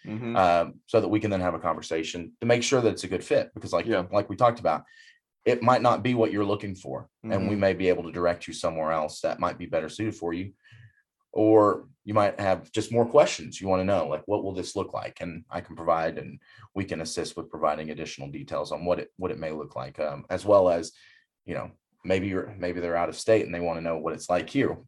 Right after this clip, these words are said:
Speaker 2: We can also
Speaker 1: Mm-hmm.
Speaker 2: provide some additional details about what life like, what life is like in Southern Illinois. Um, and then also on the website, we have a partner form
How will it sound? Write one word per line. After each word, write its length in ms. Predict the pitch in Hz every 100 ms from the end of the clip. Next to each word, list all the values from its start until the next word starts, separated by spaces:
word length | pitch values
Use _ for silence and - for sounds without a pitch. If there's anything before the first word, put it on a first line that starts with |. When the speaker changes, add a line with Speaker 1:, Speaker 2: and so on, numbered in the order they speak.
| -
Speaker 2:
We 60 |
can 100 | -
also 160 | 87 113
Speaker 1:
Mm-hmm. 60 | 110
Speaker 2:
provide 320 | 82 78 73
some 160 | -
additional 340 | 73 73 - 73
details 380 | 76 76 69 69
about 160 | 64
what 160 | 69 64
life 260 | 71 69 -
like, 200 | 62 - _
what 240 | - 98 -
life 260 | 85 80 80
is 120 | 69
like 240 | 69 67
in 80 | 67
Southern 300 | - 71 71
Illinois. 500 | 67 53 60 55 98 - - - - 110 117
Um, 520 | 110 101 90 82 -
and 120 | 110 117
then 320 | 117 107 - _ _
also 300 | 117 117 107
on 80 | 101
the 60 |
website, 480 | 95 95 - 92 82 - _ - - -
we 120 | 95
have 120 | 92
a 40 | 87
partner 340 | 101 95 92
form 400 | 87 90 85 90